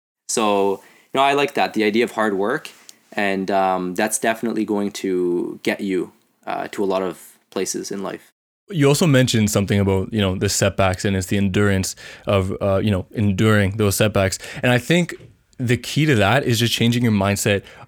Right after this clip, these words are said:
Speaker 2: on the fact that they are not setbacks. Like, I think viewing them as setbacks and failures is, is like, is like a ticking time bomb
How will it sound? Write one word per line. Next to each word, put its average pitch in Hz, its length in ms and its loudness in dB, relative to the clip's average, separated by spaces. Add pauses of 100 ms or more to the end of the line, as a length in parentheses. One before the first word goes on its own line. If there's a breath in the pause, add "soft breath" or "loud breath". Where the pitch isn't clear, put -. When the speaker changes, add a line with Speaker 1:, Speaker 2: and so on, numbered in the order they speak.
Speaker 2:
on 110 140 2
the 107 100 2
fact 107 300 0
that 110 160 0
they 104 140 2
are 101 180 0
not 101 440 0
setbacks. - 480 -4
Like, 110 260 0 (220 loud breath)
I 123 100 2
think 143 220 2
viewing 127 320 2
them 147 120 2
as 117 240 2
setbacks 127 440 0
and 113 120 0
failures 131 540 2
is, 110 380 2 (100)
is 104 480 -2
like, 104 460 0 (960 loud breath)
is 117 160 -2
like 117 120 2
a 110 40 2
ticking 123 520 0
time 107 320 0
bomb 101 380 0